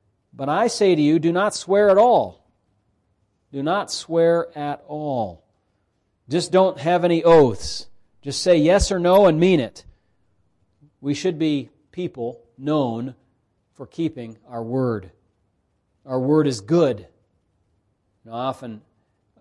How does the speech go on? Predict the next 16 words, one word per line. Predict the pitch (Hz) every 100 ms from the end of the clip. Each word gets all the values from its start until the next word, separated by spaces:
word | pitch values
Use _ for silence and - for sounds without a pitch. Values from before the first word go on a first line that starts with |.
| _ 127
not | 123 -
often, | 117 107 - 101
I | 98
should | - 104
say. | - 101 92 _ _ _ _ _ _ _ 139 _
I, | 135 117
I |
do | 120 135
often | 123 135 127 107
feel | - 180 147
this | 117 -
way, | 113 98 95
but | 120 -
don't | 135 127
often, | 127 127 127 113 -
aren't, | 135 131